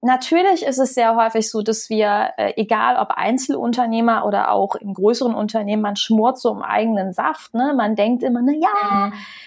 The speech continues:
Speaker 1: äh, mein Zielkunde ist so und so", aber wirklich wissen tut man's ja nicht. Wirklich wissen tut man's ja erst, wenn, wenn das Ganze startet, wenn's losgeht und wenn wirklich die ersten Kunden anklopfen.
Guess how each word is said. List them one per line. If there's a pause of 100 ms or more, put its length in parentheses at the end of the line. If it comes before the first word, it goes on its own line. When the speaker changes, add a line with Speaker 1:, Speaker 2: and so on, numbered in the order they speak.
Speaker 1:
äh,
mein
Zielkunde
ist
so
und
so",
aber
wirklich
wissen
tut
man's
ja
nicht.
Wirklich
wissen
tut
man's
ja
erst,
wenn,
wenn
das
Ganze
startet,
wenn's
losgeht
und
wenn
wirklich
die
ersten
Kunden
anklopfen.